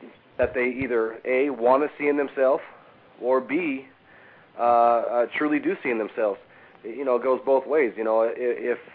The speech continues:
if everybody likes to be identified, I like to be identified. You know, uh,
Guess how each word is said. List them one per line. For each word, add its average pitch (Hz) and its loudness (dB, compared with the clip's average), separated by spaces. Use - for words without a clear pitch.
if 117 -4
everybody 202 6
likes 160 6
to - -14
be 139 2
identified, 123 2
I 135 6
like 233 6
to 147 -12
be 131 2
identified. 113 2
You 127 -6
know, 110 0
uh, 101 -4